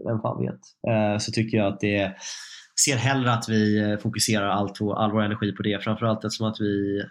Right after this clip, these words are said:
eh, på något sätt ändå har någon typ av tunn trupp. Vilket är ganska konstigt om man tittar på hur mycket spelare vi har och är spelare som egentligen borde vara kvalitet, så känns det som att vi, han vet vilka spelare han helst vill spela med, Ten Hag, och det är bara typ tretton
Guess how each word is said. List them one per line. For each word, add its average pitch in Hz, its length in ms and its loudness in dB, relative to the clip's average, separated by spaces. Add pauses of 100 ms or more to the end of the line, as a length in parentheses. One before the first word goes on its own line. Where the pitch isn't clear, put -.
(240)
eh, 110 60 -2
på - 180 -6
något 120 280 0
sätt - 320 0
ändå 104 280 0
har 123 320 0
någon 113 160 0
typ 98 200 -4
av 95 140 -4
tunn 101 380 -2
trupp. 135 300 -6 (320)
Vilket 110 220 -4
är 104 80 0
ganska 104 220 -4
konstigt 110 380 0
om 104 60 -2
man 101 120 -4
tittar 110 220 -2
på 107 80 -4
hur 101 80 0
mycket 98 180 -4
spelare 101 340 -2
vi 98 60 -4
har 98 240 0
och 95 200 -4
är 95 40 -2
spelare 95 340 -2
som 98 120 -8
egentligen 101 400 -4
borde 98 140 -2
vara 95 140 -2
kvalitet, 98 420 -2
så - 60 -6
känns 104 260 -2
det - 120 0
som 101 100 -6
att 95 100 -10
vi, 95 300 2 (680)
han 113 120 2
vet 127 280 2
vilka 131 140 0
spelare 104 340 2
han 98 160 0
helst 98 180 -2
vill 95 60 -2
spela 104 280 0
med, 95 240 -2
Ten 98 120 -4
Hag, 95 280 -2
och 98 60 -4
det 104 120 -2
är 110 60 0
bara 104 240 -2
typ - 220 -12
tretton 101 440 -8